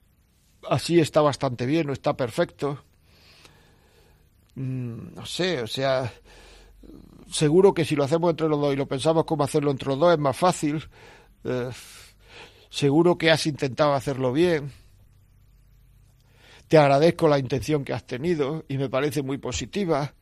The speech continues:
Son frases que están continuamente ayudando a nuestros hijos y que le ay-, ayudan positivamente y no los cargamos de ideas negativas.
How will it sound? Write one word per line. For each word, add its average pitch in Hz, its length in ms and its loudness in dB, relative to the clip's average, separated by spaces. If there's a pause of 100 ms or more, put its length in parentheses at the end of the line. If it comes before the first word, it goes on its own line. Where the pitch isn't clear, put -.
(440)
Son 175 180 -4
frases 175 420 -2
que 151 100 -6
están 170 260 -2
continuamente 165 720 -2
ayudando 165 440 0
a 175 60 0
nuestros 131 400 -6
hijos - 440 -8 (500)
y 147 100 -2
que 156 140 0
le 143 300 -6
ay-, 147 280 -2
ayudan 180 840 2
positivamente 185 1120 4
y 156 120 0
no 160 120 4
los 180 140 6
cargamos 180 580 2
de 160 120 4
ideas 165 380 2
negativas. 147 840 -2